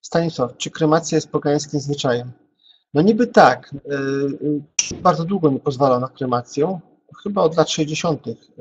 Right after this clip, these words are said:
tego, yy, dwudziestego wieku zezwolił i to jeszcze Kościół katolicki. Zawsze wcześniej uważał, że jest to pogański zwyczaj. Nie wiem dlaczego.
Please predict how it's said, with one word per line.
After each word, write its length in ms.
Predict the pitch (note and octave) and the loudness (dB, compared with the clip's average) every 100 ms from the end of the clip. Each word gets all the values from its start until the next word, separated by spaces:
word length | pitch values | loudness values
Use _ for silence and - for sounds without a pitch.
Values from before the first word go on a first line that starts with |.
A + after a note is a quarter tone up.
| - | -10
tego, 400 | B2 C3+ C3 C#3+ | -6 -6 -4 -6
yy, 80 | A#2 | -4
dwudziestego 460 | C3+ C#3+ D#3+ B2 | -6 -2 -4 -4
wieku 400 | A#2 A2+ B2+ D#3+ - _ _ _ _ _ _ | -6 -8 -8 -10 -12 _ _ _ _ _ _
zezwolił 640 | C3+ C3+ B2+ C#3 C3 F3+ G#3 _ _ _ _ D3 | 0 0 4 4 4 0 -2 _ _ _ _ -4
i 60 | |
to 100 | D#3+ | 2
jeszcze 500 | D#3 - D#3+ D#3 - - | 2 4 4 4 0 -4
Kościół 220 | D#3 D#3+ | -4 -2
katolicki. 500 | D#3+ D3+ B2 - A2+ _ _ _ _ _ - | -4 -4 -6 -10 -18 _ _ _ _ _ -2
Zawsze 400 | C#3+ F#3+ - G3+ | 2 2 4 2
wcześniej 440 | - C#3+ B2+ A#2+ | 2 -4 -2 -4
uważał, 420 | C#3 C3 B2 C#3+ | -2 -2 0 0
że 100 | C#3 | 0
jest 120 | C3+ | -4
to 60 | C#3+ | -6
pogański 480 | - C3+ C#3+ - C3+ | -8 -6 -6 -6 -10
zwyczaj. 500 | A#2+ A#2 - A2+ D#3+ - - | -8 -8 -2 -2 -2 -8 -12
Nie 160 | C3+ C3 | -8 -6
wiem 160 | B2 A#2 | -6 -6
dlaczego. 600 | A#2+ - G#2+ A#2+ F#3 | -6 -6 -6 -4 -4